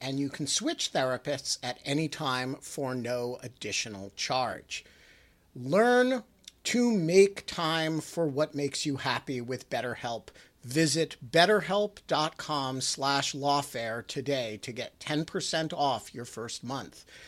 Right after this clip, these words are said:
That's BetterHelp, H E L P, dot com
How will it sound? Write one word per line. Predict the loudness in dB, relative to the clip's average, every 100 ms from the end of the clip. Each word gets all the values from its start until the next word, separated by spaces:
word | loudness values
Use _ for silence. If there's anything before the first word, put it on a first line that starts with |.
| -16 -2
That's | 0 0 -6
BetterHelp, | -10 -2 2 4 4 6 4 2 -8 _ _ _ _
H | -8 -4 -2
E | 0 2
L | 2
P, | 0 0 0 0 -8 -18 _ _ -2
dot | 2 2 2
com | 0 2 2 0 -4